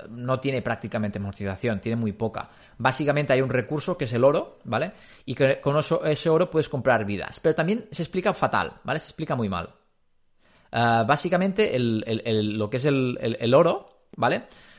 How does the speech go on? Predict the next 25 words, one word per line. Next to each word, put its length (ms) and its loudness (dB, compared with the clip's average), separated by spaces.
Te 100 0
permite, 580 -2
ah, 300 0
cuando 200 0
ha-, 140 -6
estás 220 0
en 80 2
un 80 2
nivel, 420 0
cuando 220 2
vas 120 6
avanzando 460 0
de, 340 2
de, 140 -2
de 160 -2
fases, 400 0
es 100 -10
decir, 140 -6
sesenta 340 -4
y 60 0
cuatro, 360 2
treinta 280 -2
y 40 2
dos, 300 0
etcétera, 520 -4